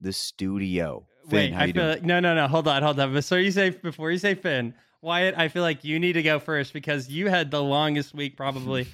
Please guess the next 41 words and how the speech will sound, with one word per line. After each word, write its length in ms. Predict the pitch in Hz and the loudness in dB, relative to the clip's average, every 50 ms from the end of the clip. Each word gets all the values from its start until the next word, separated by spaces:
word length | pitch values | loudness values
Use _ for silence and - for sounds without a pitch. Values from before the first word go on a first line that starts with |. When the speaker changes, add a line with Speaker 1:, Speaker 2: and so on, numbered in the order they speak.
| - - | -16 -20
Speaker 1:
<laughs> 140 | - - - | -20 -10 -6
Speaker 2:
out 140 | 151 143 | -4 -2
of 100 | 143 127 | -2 -2
all 280 | 143 147 147 151 156 156 | 0 2 2 2 2 2
Speaker 1:
Dude. 60 | 147 | 0
Speaker 2:
of 80 | 127 123 | 0 0
us 380 | 127 127 127 - - - - - - _ _ _ | 0 0 -2 -4 -6 -10 -10 -14 -20 _ _ _
about 360 | - 160 151 143 156 156 147 | -6 -4 0 2 2 2 2
the 100 | - 156 139 135 160 | 0 -2 -4 -2 -2
road 240 | 151 156 151 151 139 | 0 2 2 2 2
trip. 220 | - 143 135 - 147 | 2 0 0 2 2
I 100 | 147 156 | 2 2
need 320 | 170 180 175 165 156 147 147 - | 4 4 4 4 2 2 0 0
Speaker 1:
Yeah. 80 | - | 0
Speaker 2:
highlights. 800 | - 160 165 180 196 190 202 202 208 214 220 226 226 - - - - 180 | 2 2 4 2 2 4 2 4 4 2 2 0 -4 -8 -12 -6 -2 0
I 100 | 170 170 | 0 2
need 300 | 170 170 170 160 156 - | 2 2 2 2 2 0
Speaker 1:
Listen. 280 | 95 - 180 80 151 156 | 0 -2 -6 -8 -8 -6
Speaker 2:
how 80 | 165 170 | -4 -4
did 120 | 180 160 | -2 -2
the 120 | 175 170 | -2 0
wedding 360 | 160 165 165 170 175 180 175 160 | 2 2 2 4 4 2 2 4
go 300 | 175 170 170 170 170 156 | 4 4 4 4 4 2
and 100 | 143 143 | 2 2
all 200 | 143 143 147 139 | 4 2 4 4
that 200 | 143 135 127 - | 2 2 0 -2
stuff. 300 | - 139 120 110 - - - 156 | -4 -8 -8 -8 -10 -10 -6 -6
Uh, 40 | |
you 200 | 156 156 156 165 | -2 0 2 4
have 160 | 165 185 175 - | 4 4 2 2
to 60 | 170 | 2
go 100 | 156 151 | 2 2
Speaker 1:
Okay. 100 | - 135 | 4 4
Speaker 2:
first. 260 | 160 143 131 117 - | 2 0 0 -2 -4
It's 140 | 151 - - | -6 -6 -4
only 220 | 165 156 147 139 131 | -2 0 2 2 2
right. 300 | 131 127 117 110 113 - _ _ _ _ _ _ _ _ _ _ | 2 2 2 0 -4 -8 _ _ _ _ _ _ _ _ _ _
Speaker 1:
Listen, 320 | - 113 120 104 - 87 85 | 0 2 2 2 0 -2 -6
so, 200 | - - 107 120 | -2 0 2 2
okay, 280 | 120 - - 131 120 113 - | 2 2 0 -4 -4 -2 -4
okay, 320 | 127 - 120 101 80 | -4 -2 -2 -2 -4